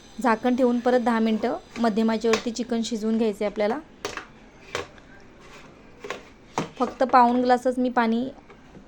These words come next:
चिकनमध्ये टाकलेलं आहे. बघा, ग्रेव्ही तुम्हाला दिसत असेल व्हिडिओमध्ये, याप्रमाणे ग्रेव्ही तयार झालेली आहे. तुम्हाला जर जास्त घट्ट ग्रेव्ही हवी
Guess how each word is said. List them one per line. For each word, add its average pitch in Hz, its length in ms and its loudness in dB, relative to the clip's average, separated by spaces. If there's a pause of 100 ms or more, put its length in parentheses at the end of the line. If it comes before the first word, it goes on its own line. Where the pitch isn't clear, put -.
चिकनमध्ये 233 440 0
टाकलेलं 220 400 0
आहे. 226 220 -2 (1300)
बघा, 226 320 -2 (140)
ग्रेव्ही 226 240 4
तुम्हाला 233 260 0
दिसत 233 280 -4
असेल 233 240 -2
व्हिडिओमध्ये, 214 540 0
याप्रमाणे 220 420 0
ग्रेव्ही 220 340 2
तयार 214 200 2
झालेली 214 320 -2
आहे. 214 220 -2 (120)
तुम्हाला 220 260 -2
जर 226 140 0
जास्त 240 380 0
घट्ट 247 400 -4
ग्रेव्ही 226 300 2
हवी 214 240 2